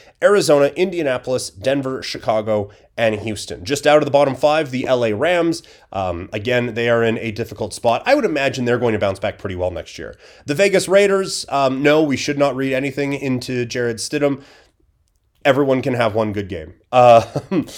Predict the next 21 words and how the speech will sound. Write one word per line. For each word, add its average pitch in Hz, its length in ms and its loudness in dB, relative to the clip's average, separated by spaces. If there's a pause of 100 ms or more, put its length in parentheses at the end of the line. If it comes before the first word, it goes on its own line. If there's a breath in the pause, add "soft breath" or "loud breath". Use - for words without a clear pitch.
(360 loud breath)
Atlanta 165 540 2
at 147 180 2
twenty-five. 160 580 0
Twenty-four, 165 500 2
it 147 160 -6
is 123 180 -2
Cleveland. 156 680 0
The 131 220 -2
New 139 220 4
York 151 380 4
Jets 127 340 0
have 117 160 -4
fallen 117 500 2 (180)
fast. 104 500 -4
They 120 120 -2
are 120 100 0
down 113 300 0
at 113 240 -8
twenty-three. 117 800 -4 (240 loud breath)
They 147 180 2
have 139 460 0